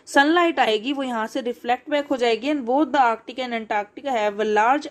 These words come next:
ice sheets and seasonal sea ice, क्योंकि जो आर्कटिक है वो एक सी है, so यहाँ पर जब प्रेसिपिटेशन होती है तो सीजनल आइस भी आती है।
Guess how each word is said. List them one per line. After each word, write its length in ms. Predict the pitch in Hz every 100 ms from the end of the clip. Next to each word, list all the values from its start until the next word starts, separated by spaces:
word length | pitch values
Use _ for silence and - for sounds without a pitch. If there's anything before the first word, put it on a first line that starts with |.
| 240
ice 180 | 220 226
sheets 300 | 240 233 254
and 160 | 233 233
seasonal 440 | 262 254 294 339 330
sea 140 | 294 240
ice, 220 | 214 269
क्योंकि 240 | - 233 240
जो 120 | 247
आर्कटिक 500 | 226 202 - 262 240
है 60 | 262
वो 120 | 247
एक 140 | 226
सी 300 | - - 262
है, 180 | 277 392 - - _
so 80 | -
यहाँ 220 | 269 254 247
पर 80 | 277
जब 160 | 302
प्रेसिपिटेशन 680 | 277 240 277 240 240 240 285 269
होती 300 | 240 233 247
है 80 |
तो 100 | 269
सीजनल 380 | 294 254 240 233
आइस 380 | 269 262 220 233
भी 140 | 233 269
आती 340 | 240 226 240
है। 160 | 262